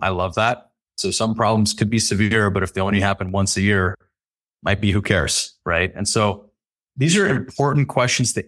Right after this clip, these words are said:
answer as you're going out and building something new if you want it to be, you know, adopted in the marketplace, or at least have a better chance of that, right? So there's some other factors, but those are my, my first thoughts.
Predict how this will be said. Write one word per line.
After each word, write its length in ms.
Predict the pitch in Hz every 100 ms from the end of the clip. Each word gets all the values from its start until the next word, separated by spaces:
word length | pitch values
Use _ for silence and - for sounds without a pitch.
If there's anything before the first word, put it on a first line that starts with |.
| -
answer 680 | 120 131 - 107 98 98 _ _ _ _ -
as 160 | 107
you're 100 | 107
going 320 | 107 110 107 104
out 160 | 104
and 140 | 95 90
building 300 | 104 107 104
something 480 | 101 90 95 92
new 340 | 113 151 117 104
if 180 | 113 -
you 60 | 113
want 240 | 113 120
it 60 | 107
to 100 | 107
be, 400 | 110 107 107 - _ _ _ _ _ _
you 80 | 110
know, 80 | 95
adopted 600 | 98 104 98 104 113 104
in 100 | 98
the 40 |
marketplace, 540 | 95 101 104 95 104 98
or 60 |
at 60 | 95
least 160 | 117 139
have 100 | 113
a 60 |
better 460 | 92 - 104 98 98
chance 420 | - - 98 -
of 80 | 90
that, 180 | - - _ _ _ -
right? 220 | 101 -
So 100 | 143
there's 180 | 151 147
some 120 | 151
other 120 | 151
factors, 460 | 139 131 123 117 98
but 160 | 110
those 140 | 110 113
are 60 |
my, 260 | 110 95 95 _ _ _ _
my 60 | -
first 340 | - 87 -
thoughts. 380 | - 73 - -